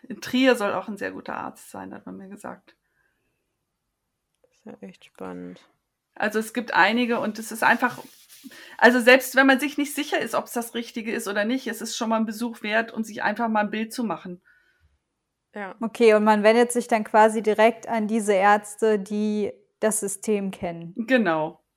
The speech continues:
Speaker 3: Okay, aber das ist jetzt nur bei deinem System oder insgesamt bei einem Schmerzschrittmacher?
Speaker 1: Ähm, ich vermute mal, bei den anderen Schmerzschrittmachern ist das das Gleiche. Also es,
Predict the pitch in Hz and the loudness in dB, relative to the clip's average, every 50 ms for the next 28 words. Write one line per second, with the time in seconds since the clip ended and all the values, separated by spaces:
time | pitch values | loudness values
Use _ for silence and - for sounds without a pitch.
0 | _ _ _ _ - 208 202 - - 190 175 - - 214 220 220 214 226 233 262 | _ _ _ _ -12 -12 -12 -10 -10 -10 -4 2 4 8 8 8 8 6 2 2
1 | 254 - 254 233 226 226 - 226 233 247 262 269 254 247 - 202 196 185 208 196 | -2 4 4 4 4 4 0 0 4 6 6 6 6 4 4 2 2 4 4 4
2 | 202 226 240 294 294 - 311 311 - - - 320 320 302 - 262 277 269 - - | 4 4 2 0 -2 -4 -4 -8 -6 -4 -2 -2 -2 0 0 2 2 2 2 0
3 | 240 233 - - 254 220 214 208 208 208 196 185 180 180 185 175 - - 185 180 | -2 -4 -2 -4 -4 0 0 0 0 -2 -2 -2 -2 -2 -4 -8 -8 -6 -6 -6
4 | 180 - - - 196 185 _ - 190 185 - 214 202 185 _ _ _ _ _ _ | -6 -6 -10 -12 -12 -14 _ -10 -10 -10 -8 -12 -14 -14 _ _ _ _ _ _
5 | _ - - - - - - - - _ - - 240 254 247 226 233 - - 262 | _ -20 -20 -20 -20 -20 -20 -20 -20 _ 0 6 6 6 6 6 2 2 4 6
6 | 233 226 262 269 302 254 247 254 247 247 247 226 226 - - 220 240 247 247 - | 6 6 6 4 4 6 6 8 8 8 4 4 0 -2 0 2 2 0 0 -2
7 | - - 240 240 240 - - - - - - - 247 233 - 214 220 220 240 208 | -2 -2 -2 -2 -2 -4 -14 -14 -12 -12 -8 -8 -8 -4 -2 -4 -2 0 -2 -2
8 | - 190 220 - - 226 226 - - - - _ - 208 202 - - 190 170 170 | -2 -4 -8 -4 -4 -6 -6 -6 -14 -16 -18 _ -12 -12 -12 -8 0 2 4 4
9 | 202 254 254 - 208 165 160 - - - - 196 196 190 202 196 - _ | 4 0 -4 -6 -6 -6 -6 -6 -10 -4 -4 -4 -2 -2 -8 -10 -12 _